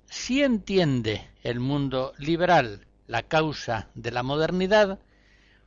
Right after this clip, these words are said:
como una lucha contra los hombres e instituciones que se obstinan en afirmar la absoluta y universal soberanía de Dios sobre este mundo. Aquí es,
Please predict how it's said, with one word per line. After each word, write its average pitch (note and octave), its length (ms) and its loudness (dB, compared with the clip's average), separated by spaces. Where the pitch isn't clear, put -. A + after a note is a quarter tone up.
como C3 360 0
una F3+ 280 2
lucha G#3+ 720 -2
contra E3+ 540 -2
los D3+ 260 -6
hombres G3+ 540 0
e D#3+ 80 0
instituciones G3 1080 -2
que D#3 160 2
se D#3+ 220 -4
obstinan D3+ 920 -2
en C3 220 0
afirmar G3+ 720 0
la C3 160 2
absoluta F#3 880 0
y C3+ 160 -6
universal D3+ 760 2
soberanía D3 760 0
de D3 140 0
Dios D#3+ 280 -4
sobre C#3+ 300 -2
este D3 260 -2
mundo. C#3 420 -2
Aquí D#3+ 340 0
es, - 420 -2